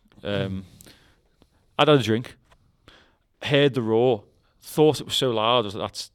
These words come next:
Speaker 1: Scunthorpe." Ran out. And I later found out that this lad, um, I grabbed him by the throat and put him up against the wall and went,
Speaker 2: <laughs>
Speaker 1: "Who scored?" And he went, "Tranmere, Tranmere." And I went, "Yeah." And, like, picked him up. Um,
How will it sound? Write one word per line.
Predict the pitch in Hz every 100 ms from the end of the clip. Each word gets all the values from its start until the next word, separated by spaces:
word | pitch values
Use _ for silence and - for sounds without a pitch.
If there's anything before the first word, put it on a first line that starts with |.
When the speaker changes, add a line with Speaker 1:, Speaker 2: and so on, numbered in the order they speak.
| -
Speaker 1:
Scunthorpe." | - 107 101 110 110 - _ _ _ _ _ _
Ran | 120 151 135
out. | 139 110 - - _ _ _ _
And | 139 139 127 _ _ -
I | - 139 _ -
later | 151 156 135
found | - 120
out | 120
that | 120
this | 127 -
lad, | 139 107 -
um, | 113 113 110 110 - _ - - _ _ _ -
I | 139
grabbed | 143 180
him | 208
by | 202
the | 170
throat | - 156 139 - - -
and | 120
put | - 139
him | 143
up | 139
against | 147 -
the |
wall | 123 110 127 143
and | 113
went, | 113 113
Speaker 2:
<laughs> | - 147 -
Speaker 1:
"Who | 135 139
scored?" | - - 113 110 127 131
And | 170 151 147 135 -
he | 131
went, | 127 -
"Tranmere, | 190 180 185 156
Tranmere." | - 185 185
And | 170
I | 165
went, | 156 147
"Yeah." | 156 156 127 - - - 123
And, | -
like, | 127 135
picked | 135 139 165 -
him | 135
up. | 143 - - _ _ _ _
Um, | 127 127 123 123